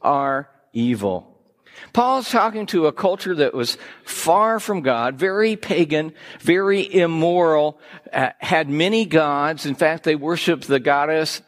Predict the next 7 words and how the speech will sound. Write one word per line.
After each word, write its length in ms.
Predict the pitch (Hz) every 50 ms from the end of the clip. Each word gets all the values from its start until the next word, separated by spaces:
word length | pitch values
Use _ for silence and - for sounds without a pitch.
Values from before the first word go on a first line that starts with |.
| _ - 120
Diana, 560 | 139 139 139 139 143 147 165 160 143 135 135
which 240 | 135 135 117 - 135
was 220 | 127 123 113 -
a 220 | 127 120 117 127
fertility 800 | 131 - - - 143 120 - - 202 180 180 180 170 147 143 131
cult, 480 | 107 - - 127 127 135 143 - - - - - - - - -
which, 320 | 143 156 135 - -